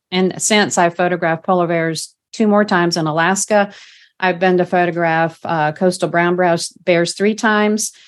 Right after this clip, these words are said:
and black bears in Minnesota and Tennessee. So I, I think my second favorite thing to shoot, uh, photograph is bears. <laughs> Um, I started,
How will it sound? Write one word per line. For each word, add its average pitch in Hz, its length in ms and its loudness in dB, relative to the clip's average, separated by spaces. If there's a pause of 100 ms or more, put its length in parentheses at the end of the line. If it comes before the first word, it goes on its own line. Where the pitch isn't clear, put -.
(240)
and 180 140 -2
black 185 240 2
bears 185 300 0
in 180 100 0
Minnesota 180 440 0
and 170 100 -2
Tennessee. 175 580 -4
So 175 500 0
I, 185 320 -2 (200)
I 180 180 0
think 240 200 0
my 185 340 -2 (140)
second 269 400 0
favorite 214 340 0
thing 185 200 -2
to 175 80 -6
shoot, 180 480 -6
uh, 156 180 -4 (240)
photograph 156 580 2
is 160 160 -6
bears. 147 440 0 (200)
<laughs> 240 100 6 (800)
Um, 196 520 2 (800)
I 220 120 2
started, 226 800 2